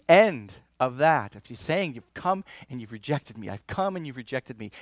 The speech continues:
and look at you, look at who you are, look at who you are," he then says to them that their time with him, their chance to honor him as Messiah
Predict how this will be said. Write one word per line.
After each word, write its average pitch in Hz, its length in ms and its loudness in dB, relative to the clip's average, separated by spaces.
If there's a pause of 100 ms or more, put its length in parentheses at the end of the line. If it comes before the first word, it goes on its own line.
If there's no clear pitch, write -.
and 139 180 -4
look 170 220 -2
at 190 100 -4
you, 123 140 -12
look 156 260 -6
at 160 80 -6
who 151 100 -10
you 143 260 -6
are, 113 220 0 (200)
look 147 240 -8
at 143 100 -8
who 131 120 -12
you 113 240 -14
are," 92 280 -16 (1040)
he 135 180 -6
then 147 340 0
says 143 420 2
to 113 120 -8
them 98 380 -8 (920)
that - 140 -8
their 113 100 -4
time 170 640 -2 (360)
with 151 200 -10
him, 123 380 -6 (180)
their 135 240 0
chance 151 460 -2
to 135 260 -12
honor 175 320 8
him 165 240 -2
as 143 120 -6
Messiah 131 640 2